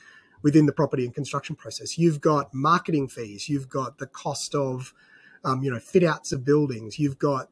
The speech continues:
the labor cost. You've got supply chain costs. And then at the end of it, you've also got the data which is produced by buildings, right? So, you know, in most modern buildings built in the last,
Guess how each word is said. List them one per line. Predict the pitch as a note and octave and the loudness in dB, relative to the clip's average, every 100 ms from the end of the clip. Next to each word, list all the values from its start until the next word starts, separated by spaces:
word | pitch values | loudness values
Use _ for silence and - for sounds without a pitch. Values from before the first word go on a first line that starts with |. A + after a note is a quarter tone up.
| _ | _
the | D3 C#3 B2 | -6 -4 -4
labor | B2 C#3+ F3+ D#3 | -2 4 4 4
cost. | - A#2+ G#2+ - | -2 -14 -14 -10
You've | B2+ A#2 | -12 -10
got | C#3+ A#2+ | -12 -10
supply | - B2 - E3 F3+ | -10 -10 -2 0 0
chain | - B2+ A#2 | -4 -10 -12
costs. | - - - - - - _ _ _ _ - _ | -16 -16 -16 -16 -18 -20 _ _ _ _ -20 _
And | F3+ G3 | 8 12
then | G#3 | 12
at | E3+ | 10
the | G3 | 8
end | C#4 | 8
of | C4+ | 6
it, | E3+ - | 4 2
you've | E3 | 2
also | E3 F3 F#3+ | 2 4 2
got | E3 D#3+ D#3+ | 2 0 0
the | D#3 | -2
data | C#3 D#3 F3 | 0 0 0
which | D#3 - | 0 -2
is | D#3+ | -6
produced | D#3 C#3+ D#3 | -4 -4 -6
by | - B2+ | -6 -4
buildings, | A#2+ G#3 D#3 G2+ G2+ | 2 2 2 -6 -14
right? | C3+ F3 - | -14 -14 -12
So, | - C#3+ C#3 | -6 -2 0
you | C3+ C3 D3 D#3 | 0 0 -2 -2
know, | C#3 C3+ | -2 0
in | E3 | 2
most | E3 G3 - | 4 2 0
modern | E3 D#3 F3 F#3 | 0 0 2 2
buildings | C#3+ C#3+ D3+ C#3 B2+ | 4 4 4 2 0
built | A#2+ C3+ C#3 | -4 -4 -4
in | C#3 | -6
the | B2+ | -8
last, | B2 B2+ - - | -8 -10 -10 -12